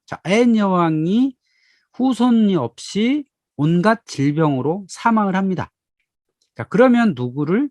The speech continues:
다음 왕으로 할 것이냐, 이런 고민이 있겠죠. 그래서 여러 후손들을 찾아봤습니다. 찾아봤더니 제일 앤 여왕과 가까운 사람들은 가톨릭 교도였어요. 그런데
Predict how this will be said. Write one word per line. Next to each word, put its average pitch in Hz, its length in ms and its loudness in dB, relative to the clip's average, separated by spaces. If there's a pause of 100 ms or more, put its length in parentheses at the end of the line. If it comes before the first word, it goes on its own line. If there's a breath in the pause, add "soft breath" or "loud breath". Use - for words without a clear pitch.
다음 113 340 -6
왕으로 107 460 -4
할 226 100 -10
것이냐, - 480 -10
이런 180 180 -4
고민이 147 360 -2
있겠죠. 185 560 -10
그래서 190 340 -4 (400 soft breath)
여러 208 360 0
후손들을 190 720 -2
찾아봤습니다. 113 1000 -10 (460)
찾아봤더니 165 1120 0 (560 soft breath)
제일 240 460 2 (300)
앤 202 220 4
여왕과 214 360 2
가까운 208 600 0
사람들은 160 720 -2
가톨릭 254 580 -2
교도였어요. 120 680 -4 (640 soft breath)
그런데 170 580 0